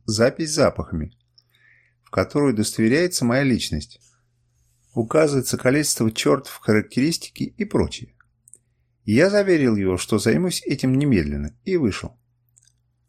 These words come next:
А он мне вслед поздравлял меня с тем, что мне позволено стать мулом, а не оставаться низменным мэтоком.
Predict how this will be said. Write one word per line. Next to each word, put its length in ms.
А 160
он 120
мне 140
вслед 340
поздравлял 520
меня 260
с 80
тем, 220
что 180
мне 180
позволено 460
стать 320
мулом, 400
а 80
не 80
оставаться 560
низменным 500
мэтоком. 480